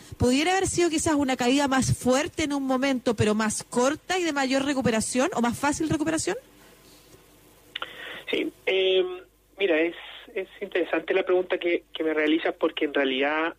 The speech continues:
Speaker 2: cuando uno mira la experiencia de otras economías en esta, en esta situación, que evidentemente tiene que ver con,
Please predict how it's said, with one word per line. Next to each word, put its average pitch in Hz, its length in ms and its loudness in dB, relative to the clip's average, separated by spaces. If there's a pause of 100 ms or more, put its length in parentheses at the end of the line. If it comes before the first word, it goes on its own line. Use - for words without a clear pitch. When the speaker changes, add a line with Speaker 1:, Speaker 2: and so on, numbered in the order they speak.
(100)
Speaker 2:
cuando 135 300 -2
uno 165 260 0
mira 170 240 2
la 165 80 2
experiencia 151 880 -2
de 135 140 2
otras 147 360 0
economías 147 600 0
en 135 120 -4
esta, 147 360 0
en 135 240 -8
esta - 280 -6
situación, 151 560 -4 (460)
que 131 100 -2
evidentemente 147 440 -2
tiene 147 240 -2
que 151 100 -2
ver 147 220 -2
con, 147 460 0